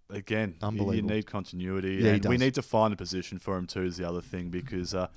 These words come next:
Speaker 1: he's floating between the midfield. He's floating between the forward line. Is he neither or? Is he
Speaker 2: I
Speaker 1: a
Speaker 2: don't think he
Speaker 1: mix of the
Speaker 2: necess-, I don't,
Speaker 1: two?
Speaker 2: I feel like Fi-,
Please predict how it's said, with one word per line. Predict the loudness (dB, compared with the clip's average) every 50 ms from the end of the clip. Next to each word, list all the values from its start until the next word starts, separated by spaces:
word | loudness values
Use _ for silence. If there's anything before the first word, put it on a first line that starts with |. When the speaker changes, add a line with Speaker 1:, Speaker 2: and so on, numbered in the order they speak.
| -14 -12 -8
Speaker 1:
he's | -6 -6 -2
floating | 2 4 4 4 4 2
between | 0 -2 -2 -2 -2
the | -2 -2
midfield. | -2 -2 -4 -2 -2 0 0 0
He's | -2 -4 -6
floating | -8 -4 0 2 2 2 2 0
between | -2 -4 -6 -6 -6 -4 -4 -4 -6 -8 _ _ _ _ -20 -20 -20 -20 _
the | -18 -18
forward | -6 -2 2 2 2 2 2 2
line. | 4 4 6 6 6 6 4 2 0 -4 -10 -14 -16 -20 _ _ _ _
Is | 0 0 2 2
he | 4 2 2 2 0 0
neither | 0 2 2 4 4 4 4 4 4 4
or? | 2 2 4 6 8 8 8 10 8 8 8 6 6
Is | 4 2 0 0
he | 2
Speaker 2:
I | 4
Speaker 1:
a |
Speaker 2:
don't | 4 6 6
think | 4 4 4 6
he | 6
Speaker 1:
mix | 6 8 6 6 4
of | 2 0
the | 2
Speaker 2:
necess-, | 6 8 10
I | 10
don't, | 10 10 10
Speaker 1:
two? | 10 12
Speaker 2:
I | 12 10
feel | 10 8 6 8 8
like | 8 6 4
Fi-, | 2 0 -2